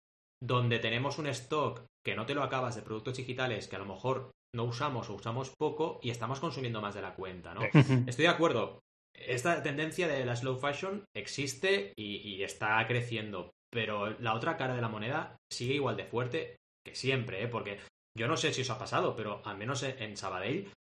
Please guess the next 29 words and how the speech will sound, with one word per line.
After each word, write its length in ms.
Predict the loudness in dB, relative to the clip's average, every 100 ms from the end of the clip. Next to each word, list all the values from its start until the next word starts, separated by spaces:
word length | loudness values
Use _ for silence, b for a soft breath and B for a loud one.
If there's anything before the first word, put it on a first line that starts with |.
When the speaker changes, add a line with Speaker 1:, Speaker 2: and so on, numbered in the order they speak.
| _ _
Speaker 1:
en, 200 | -8 -6 -4
en 180 | -4 -4
pleno 280 | 0 0 2
covid, 320 | 2 2 0 -2
las 180 | -2 -2
únicas 320 | -2 -2 -4
tiendas 260 | -4 -4 -4
que 60 |
tenían 320 | -4 -2 -2
cola 260 | -2 -2 0
en 80 | -2
la 60 |
entrada 460 | -4 -4 -2 -2 -2
eran 380 | 2 4 4 2 -4
Bershka, 800 | 0 0 0 -2 0 0 0 -4 -6
eh, 300 | -4 -2 -2
Zara, 560 | 2 2 2 0 -2 -2
pero 320 | 0 0 0
colas 360 | 2 4 4 0
y 80 |
colas 300 | 0 0 0
para 200 | -4 4
la 60 | 8
Speaker 3:
Hmm. 80 | 10
Speaker 1:
gente 180 | 8 6
entrar 180 | 6 6
Speaker 2:
Joder. 80 | 4
Speaker 1:
y 40 |
yo, 120 | -2